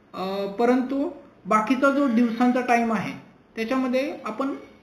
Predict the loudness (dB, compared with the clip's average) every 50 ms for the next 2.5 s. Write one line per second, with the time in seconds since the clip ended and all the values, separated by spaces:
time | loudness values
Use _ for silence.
0 | _ _ _ -8 -8 -8 -2 2 4 4 4 4 4 2 -2 -4 -4 -2 0 0
1 | 0 0 0 -2 -2 -2 0 0 0 -2 -2 -4 -6 -6 -2 0 2 2 4 4
2 | 4 4 4 4 2 2 0 -2 -4 -6